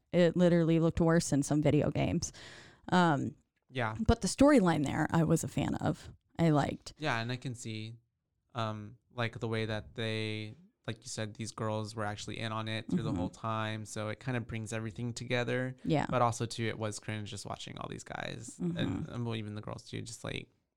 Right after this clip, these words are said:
Speaker 1: Yeah, the
Speaker 2: very
Speaker 1: acting
Speaker 2: first
Speaker 1: for the main
Speaker 2: Mm-hmm.
Speaker 1: plot was
Speaker 2: Mm-hmm.
Speaker 1: pretty
Speaker 2: Very not,
Speaker 1: bad.
Speaker 2: not my tea.
Speaker 1: Not good.
Speaker 2: Yeah. But the first
Speaker 1: No.
Speaker 2: two films were actually really good to me.
Speaker 1: Mm-hmm. Yes,
Speaker 2: Um,
Speaker 1: I love
Speaker 2: the
Speaker 1: the
Speaker 2: Rat
Speaker 1: Ratma.
Speaker 2: Man, and Ratma, and then, um, the Funeral Home one.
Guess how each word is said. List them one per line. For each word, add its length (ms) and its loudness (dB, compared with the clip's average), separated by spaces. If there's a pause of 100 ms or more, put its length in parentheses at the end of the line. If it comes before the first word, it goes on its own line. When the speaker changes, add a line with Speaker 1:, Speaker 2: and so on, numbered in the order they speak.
(300)
Speaker 1:
Yeah, 220 8
the 160 6
Speaker 2:
very 180 8
Speaker 1:
acting 220 8
Speaker 2:
first 80 8
Speaker 1:
for 100 4
the 140 6
main 580 6
Speaker 2:
Mm-hmm. 140 -4
Speaker 1:
plot 420 2
was 200 2
Speaker 2:
Mm-hmm. 80 -6
Speaker 1:
pretty 280 2 (260)
Speaker 2:
Very 180 -4 (340)
not, 240 0
Speaker 1:
bad. 100 -2
Speaker 2:
not 180 -4
my 120 -4
tea. 300 -8
Speaker 1:
Not 300 -2
good. 160 -2
Speaker 2:
Yeah. 160 -2 (600)
But 120 -2
the 60 -8
first 220 2
Speaker 1:
No. 40 0
Speaker 2:
two 80 2
films 320 0
were 60 0
actually 320 -2
really 340 0
good 380 0 (760)
to 100 2
me. 380 0
Speaker 1:
Mm-hmm. 300 2 (120)
Yes, 240 4
Speaker 2:
Um, 60 -2
Speaker 1:
I 100 4
love 220 4
Speaker 2:
the 80 2
Speaker 1:
the 80 2
Speaker 2:
Rat 220 4
Speaker 1:
Ratma. 20 2
Speaker 2:
Man, 480 2 (360)
and 320 0
Ratma, 520 0 (340)
and 240 0
then, 340 0
um, 340 -2
the 80 -4
Funeral 360 -2
Home 180 0
one. 240 -2